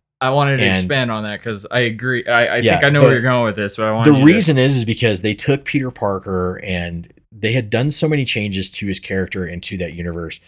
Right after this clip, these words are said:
Speaker 2: that at that point it didn't feel
Speaker 1: Like
Speaker 2: quite
Speaker 1: Peter
Speaker 2: like
Speaker 1: Parker.
Speaker 2: Peter Parker.
Speaker 1: Agreed. He was
Speaker 2: Uh,
Speaker 1: Iron Boy.
Speaker 2: he had,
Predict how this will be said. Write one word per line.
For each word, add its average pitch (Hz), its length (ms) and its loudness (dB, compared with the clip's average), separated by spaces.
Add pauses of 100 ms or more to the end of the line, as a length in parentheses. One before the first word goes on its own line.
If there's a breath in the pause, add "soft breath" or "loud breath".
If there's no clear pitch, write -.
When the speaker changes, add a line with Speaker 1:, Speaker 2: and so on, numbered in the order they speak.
(320 soft breath)
Speaker 2:
that 101 140 0
at 85 80 -10
that 113 220 -2
point 127 280 -6
it 104 320 -12
didn't 143 240 -4
feel 110 720 -4
Speaker 1:
Like 107 120 -10
Speaker 2:
quite 98 140 0
Speaker 1:
Peter 95 180 -12
Speaker 2:
like 95 240 -2
Speaker 1:
Parker. - 60 -20
Speaker 2:
Peter 85 220 -8
Parker. - 480 -18
Speaker 1:
Agreed. 107 440 -10
He 117 160 -8
was 104 200 -8
Speaker 2:
Uh, - 100 -16
Speaker 1:
Iron 104 380 2
Boy. 101 120 -4
Speaker 2:
he - 80 -2
had, 127 220 0